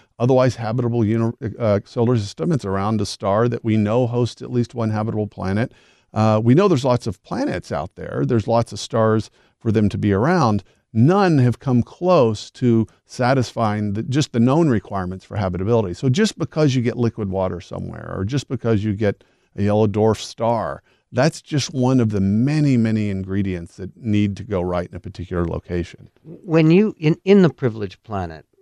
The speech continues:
Speaker 2: you, you talk, uh, you offer various analogies
Speaker 1: Mm.
Speaker 2: about the difficulty of actually achieving something like the preconditions
Speaker 1: Right.
Speaker 2: for life. Uh, could you go to something
Speaker 1: Absolutely.
Speaker 2: like
Speaker 1: I mean,
Speaker 2: that?
Speaker 1: I, I think of it as a,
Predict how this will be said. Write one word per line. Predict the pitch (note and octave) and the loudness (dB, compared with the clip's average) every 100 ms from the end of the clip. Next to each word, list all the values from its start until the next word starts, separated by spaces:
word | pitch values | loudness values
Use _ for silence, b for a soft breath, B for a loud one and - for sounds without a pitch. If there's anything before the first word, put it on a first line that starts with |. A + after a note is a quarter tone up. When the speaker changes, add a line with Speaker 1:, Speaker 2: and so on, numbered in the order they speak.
| _ - | _ -16
Speaker 2:
you, | A#2 B2 A2+ - | -8 -8 -8 -8
you | A2+ G#2 | -8 -8
talk, | _ D#3 D3+ C#3+ - - | _ -2 0 0 -4 -8
uh, | A2+ G#2+ | -4 -4
you | A2+ C3+ C3+ | -4 -2 0
offer | C#3 A#2+ | 0 0
various | G#2 B2+ B2 A2+ - | 0 2 2 0 -4
analogies | G2 F#2+ G2 F#2 D#2+ C#2+ - | -10 -10 -10 -12 -16 -20 -4
Speaker 1:
Mm. | G#2+ F#2+ F#2+ | 2 2 2
Speaker 2:
about | F#2+ G#2+ G2 _ | -2 -4 -4 _
the | A2 | -4
difficulty | F2 B2 C3 B2+ - F#2 D2+ E2+ E2 | -2 -2 -2 -4 -10 -10 -10 -12 -14
of | F2+ | -10
actually | G2 F2+ - F2+ F2 E2+ _ _ _ _ _ - | -10 -10 -12 -10 -8 -10 _ _ _ _ _ -16
achieving | F#2 - D3 B2+ G2 E2+ F2 - | -2 2 2 2 -2 -8 -14 -20
something | - - G2 G2 F2+ | -14 -8 -8 -8 -8
like | F#2 F2+ | -8 -10
the | - | -12
preconditions | F#2 _ B2+ G#2+ - G2+ F2+ G#2 - D#2 D2+ | -18 _ -2 -2 -4 -12 -8 -8 -10 -10 0
Speaker 1:
Right. | A2+ F#2 | 2 2
Speaker 2:
for | G2 F2 | -2 -6
life. | F2+ F2+ C2 - _ _ _ _ _ | -6 -8 -8 -16 _ _ _ _ _
Uh, | G2+ A2 F#2+ | -10 -10 -10
could | D3 C3 | -10 -4
you | F#3+ D3 _ _ - | -4 -4 _ _ -6
go | G#3+ | -2
to | G3 | 0
something | G#3+ A3+ | 2 4
Speaker 1:
Absolutely. | A#3 B2 B2 | 4 6 6
Speaker 2:
like | |
Speaker 1:
I | D3 | 6
mean, | E3 F3 F3+ | 4 4 4
Speaker 2:
that? | C#3+ | 4
Speaker 1:
I, | |
I | F#3 F3 | 4 2
think | - A3+ A#3+ | 2 2 4
of | G3+ | 4
it | F3+ - | 2 0
as | D3+ C3 | 2 4
a, | B2+ | 2